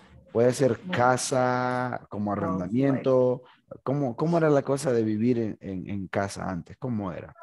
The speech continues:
Speaker 1: Shopping, shopping, sports and technology. So, escojan uno de todos esos y escriben ya sea cómo era en el pasado,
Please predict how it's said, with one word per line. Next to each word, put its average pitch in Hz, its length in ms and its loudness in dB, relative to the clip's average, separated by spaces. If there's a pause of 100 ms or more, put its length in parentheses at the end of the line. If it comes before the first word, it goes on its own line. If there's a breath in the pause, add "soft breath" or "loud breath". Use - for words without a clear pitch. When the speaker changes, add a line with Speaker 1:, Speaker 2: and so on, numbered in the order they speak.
(360 loud breath)
Speaker 1:
Shopping, 151 840 2 (840)
shopping, 143 640 2
sports 135 640 0
and 113 160 -2
technology. 98 640 -8 (460)
So, - 480 2 (360)
escojan 175 600 2
uno 185 280 2
de 170 100 0
todos 151 380 2
esos 180 440 -4 (200)
y 127 140 0
escriben 151 720 2 (480 soft breath)
ya 117 240 2
sea 107 400 2
cómo 135 320 0
era 156 120 2
en 156 80 0
el 156 120 -2
pasado, 160 760 0